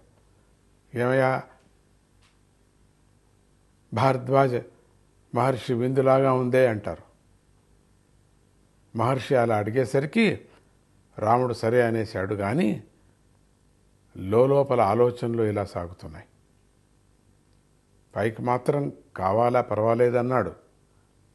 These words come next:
కానీ లోపల మాత్రం ఈరోజు పంచమి.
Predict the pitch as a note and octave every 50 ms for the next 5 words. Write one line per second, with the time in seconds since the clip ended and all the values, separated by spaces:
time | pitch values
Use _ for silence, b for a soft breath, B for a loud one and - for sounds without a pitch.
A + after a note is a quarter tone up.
0 | _ _ - - G#2+ G#2+ G#2 G2 G#2 A#2 A#2 A2+ B2 A#2+ A#2+ A2+ G#2+ G2+ G2 -
1 | - F#2+ F2 F2 - _ _ _ _ _ _ _ _ _ _ _ _ - - G2
2 | G#2+ A#2 A#2 G#2 G2 G2+ B2 A#2 B2+ A2 - F#2 F#2 G2 F#2+ - G#2+ F2 F2 -
3 | F#2